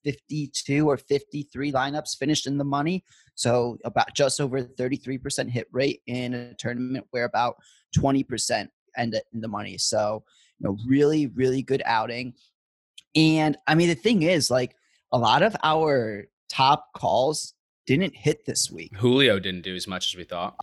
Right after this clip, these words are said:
Speaker 1: Yeah, you know, but the, the thing that helped us, like, you know, Chase Edmonds, he had a good week. He didn't have, like, a great week. Antonio Gibson, fine. Well, then he had the fumble. Um, Julio, yeah, like, Julio, he had sixteen. But, I mean, what helped, though, was, like, nobody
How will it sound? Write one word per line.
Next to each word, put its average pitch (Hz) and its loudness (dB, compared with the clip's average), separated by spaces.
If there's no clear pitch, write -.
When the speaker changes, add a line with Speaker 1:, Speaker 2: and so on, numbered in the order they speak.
Speaker 1:
Yeah, 160 2
you 170 0
know, 151 2
but 165 0
the, - -4
the 165 -2
thing 202 -2
that 196 4
helped 147 0
us, 143 -2
like, 120 -10
you 143 -6
know, 131 -2
Chase 151 -2
Edmonds, 120 0
he 143 0
had 139 2
a 113 -8
good 151 0
week. 101 -12
He - -10
didn't 135 -8
have, 127 0
like, 117 -6
a 107 -14
great 117 -2
week. 95 -16
Antonio 120 -6
Gibson, 120 -2
fine. 113 0
Well, 117 -2
then 123 -2
he 117 -2
had 101 -4
the - -20
fumble. 107 -6
Um, 110 -4
Julio, 147 4
yeah, 117 0
like, 110 -6
Julio, 131 0
he 123 -8
had 117 -2
sixteen. 120 -8
But, 170 6
I 170 6
mean, 147 -2
what 156 -2
helped, 147 2
though, 113 -6
was, - -8
like, - -10
nobody 151 0